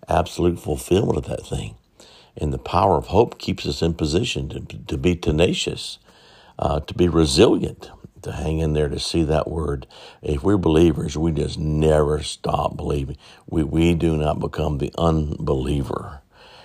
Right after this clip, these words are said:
We stay as believers, and I believe as, as I believe, as long as we do that, then we'll see the fullness of all that Yahweh desires to see, how, what he believes in,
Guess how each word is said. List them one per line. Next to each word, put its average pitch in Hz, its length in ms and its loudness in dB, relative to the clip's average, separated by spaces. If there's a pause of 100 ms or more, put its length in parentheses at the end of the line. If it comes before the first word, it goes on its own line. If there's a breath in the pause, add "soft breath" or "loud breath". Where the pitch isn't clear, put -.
(140 loud breath)
We 80 240 2
stay - 380 0
as 76 100 0
believers, 73 640 2
and 73 100 0
I 73 100 4
believe 76 220 2
as, 73 160 -2
as 71 240 0 (160)
I 98 360 6
believe, 95 480 6
as 80 120 -2
long 95 280 4
as 85 60 0
we 90 120 0
do 87 220 2
that, 82 320 2 (640 loud breath)
then 76 280 -2
we'll 80 260 6
see 87 320 0
the 69 160 -4
fullness 76 540 0
of - 140 -6
all 73 220 4
that - 140 -6
Yahweh 92 400 4
desires 73 560 -2
to 78 120 -10
see, 71 460 -6 (380 soft breath)
how, 76 160 4
what 76 180 2
he 127 380 2
believes 69 480 0
in, 69 280 -6